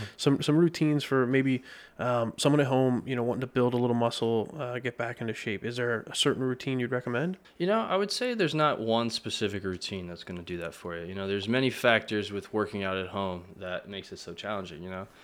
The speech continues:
Speaker 1: At the end of the day, you're at your house. That's where you feel comfortable. So,
Speaker 2: Oh,
Speaker 1: you
Speaker 2: yeah.
Speaker 1: know, setting up, you can set up the most amazing garage gym or a little space in the basement, but really it comes down to consistency, you know. You gotta be consistent with the workouts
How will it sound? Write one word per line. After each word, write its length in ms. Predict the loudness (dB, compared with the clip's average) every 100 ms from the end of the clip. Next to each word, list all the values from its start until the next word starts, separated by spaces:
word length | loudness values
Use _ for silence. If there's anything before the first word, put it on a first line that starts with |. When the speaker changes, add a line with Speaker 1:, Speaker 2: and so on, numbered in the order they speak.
| -20 -4
Speaker 1:
At 60 |
the 80 | 0
end 120 | 2
of 80 | 4
the 60 | 6
day, 160 | 8 8
you're 120 | 8
at 180 | 6 4
your 120 | 0
house. 340 | 2 2 0
That's 180 | -8 -6
where 80 | -2
you 100 | -2
feel 180 | -4 -6
comfortable. 580 | -6 -6 -6 -6 -8 -8
So, 420 | -6 -2 -2 -2 -4
Speaker 2:
Oh, 80 | 0
Speaker 1:
you 120 | 4
Speaker 2:
yeah. 80 | 4
Speaker 1:
know, 100 | 4
setting 420 | 6 8 8 4
up, 100 | 0
you 80 | -2
can 100 | -2
set 180 | 0
up 80 | 0
the 80 | 2
most 220 | 0 0
amazing 400 | -2 -2 0 -2
garage 400 | 2 4 4 2
gym 240 | -4 -2 -2
or 60 |
a 60 | -2
little 180 | -2 -4
space 380 | -4 -4 -2
in 60 | -6
the 60 | -6
basement, 480 | -6 -6 -8 -10
but 240 | -8 -10 -10 -10 2
really 240 | 6 8
it 20 |
comes 240 | 6 2 2
down 160 | 4 2
to 60 |
consistency, 840 | 0 -4 -2 -2 -4 -6 -4 -6 -8 -8
you 100 | -4
know. 240 | -4 -4 -8 -20 -6
You 140 | -2 4
gotta 240 | 4 4
be 120 | 0
consistent 680 | -4 -4 -2 -2 -2 -2 -4
with 160 | -6 -6
the 100 | -4
workouts 500 | -4 -4 -6 -6